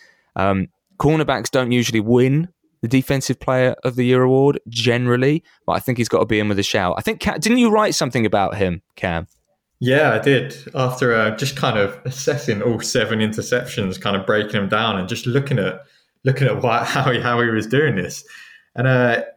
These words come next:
Speaker 2: he just, w-, when you do watch him, he's just one of those kind of blockbuster players. He, he plays so aggressive. He kind of jumps routes. He kind of premeditates where the ball's going. And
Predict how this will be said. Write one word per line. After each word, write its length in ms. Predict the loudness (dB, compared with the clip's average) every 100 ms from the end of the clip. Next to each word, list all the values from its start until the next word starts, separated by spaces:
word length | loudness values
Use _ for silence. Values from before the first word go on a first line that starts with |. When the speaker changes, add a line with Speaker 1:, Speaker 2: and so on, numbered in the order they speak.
| _
Speaker 2:
he 120 | -2 0
just, 200 | 0 0
w-, 240 | 0 2
when 180 | 4 4
you 80 | 4
do 180 | 4 2
watch 240 | 2 0
him, 320 | -4 -6 -10 -6
he's 160 | -4
just 160 | -4 0
one 100 | 2
of 100 | 0
those 80 | 0
kind 140 | -2
of 120 | -2 0
blockbuster 680 | 0 0 -2 -4 -4 -6
players. 400 | -2 2 2 2
He, 340 | 2 0 -4 -14 _ -14
he 100 | -14 -2
plays 280 | 2 2 2
so 200 | 2 2
aggressive. 480 | 2 0 0 -2 -4
He 100 | -4
kind 200 | -4 -2
of 120 | -4 -8 _ -4
jumps 400 | -2 -2 -4 -2
routes. 420 | 0 2 0 -4
He 80 | -6
kind 240 | -4 -2
of 200 | -2 -6 -16 _ -6
premeditates 840 | -2 0 0 -2 0 -2 -2 -2
where 100 | -2
the 80 | -2
ball's 260 | -4 -6 -2
going. 320 | 0 0 -2
And 140 | -6